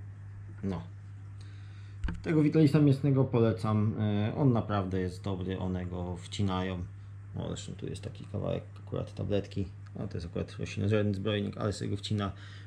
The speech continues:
No, te roślinożerne są trochę większe od tamtych, więc te muszą trochę powalczyć o to jedzenie, ale nie ma problemu, one też do nich trafiają. No, ale głównie też trzeba pamiętać o tym, żeby karmić, e, mrożonkami.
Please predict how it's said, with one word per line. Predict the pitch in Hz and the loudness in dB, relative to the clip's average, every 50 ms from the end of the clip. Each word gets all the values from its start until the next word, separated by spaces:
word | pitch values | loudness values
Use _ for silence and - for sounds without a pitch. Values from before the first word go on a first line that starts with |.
| - - | -6 -2
No, | 180 165 | -2 2
te | - 156 | 4 4
roślinożerne | 143 135 131 117 - 131 117 117 117 113 | 6 6 4 4 2 2 2 4 4 2
są | 107 - 110 | 0 0 -4
trochę | 107 95 - 107 | -4 -4 -2 0
większe | 104 117 110 - - 104 | 0 0 0 0 -2 -6
od | 95 98 - | -6 -4 -2
tamtych, | 104 98 92 - 101 95 95 - | -2 -2 -2 -2 -6 -8 -8 -6
więc | 110 104 92 95 90 - | -6 -4 -4 -4 -6 -6
te | - 104 | -4 -4
muszą | 101 98 92 - 104 98 95 87 | -4 -4 -4 -4 -4 -4 -4 -4
trochę | - - 92 - 95 | -6 -6 -6 -6 -6
powalczyć | - - 101 110 113 104 95 - 90 87 | -4 0 2 2 2 2 2 -4 -8 -6
o | |
to | 92 104 | -6 -6
jedzenie, | 107 101 110 117 120 127 190 | -4 -2 -2 0 -2 -2 -2
ale | - 175 170 156 139 131 | -2 0 0 2 2 2
nie | 120 117 | 2 2
ma | 110 101 | 0 0
problemu, | 101 107 95 98 101 98 95 98 | -2 -4 -4 -2 -2 -2 -2 -2
one | 95 92 92 92 | -2 -2 -2 -2
też | 95 98 95 90 | -2 -4 -4 -4
do | 92 92 | -4 -4
nich | 92 92 | -4 -4
trafiają. | - 92 90 92 92 90 87 85 85 - - - - - - - - - - | -6 -8 -6 -4 -4 -2 -4 -4 -6 -8 -10 -12 -12 -12 -12 -12 -10 -2 2
No, | 165 | 4
ale | 180 185 170 | 4 4 4
głównie | 170 185 208 180 170 160 156 | 4 4 4 6 6 6 4
też | 165 147 - - - - - | 4 0 0 -2 -4 -6 -6
trzeba | - - 139 123 | -2 0 0 2
pamiętać | - 120 120 113 107 117 107 - - - | 2 2 0 0 0 0 -2 -4 -4 -4
o | 110 | -4
tym, | 101 110 107 98 | -2 -2 -2 -2
żeby | 104 101 95 98 | -2 -4 -6 -4
karmić, | - 107 101 101 95 85 - - - 107 | -4 -2 -2 0 -2 -4 -4 -6 -4 -4
e, | 101 95 95 95 95 92 | -2 -2 -2 0 0 2
mrożonkami. | 101 117 127 113 117 123 117 - 127 117 113 110 107 | 4 4 4 4 4 2 2 2 2 4 4 2 2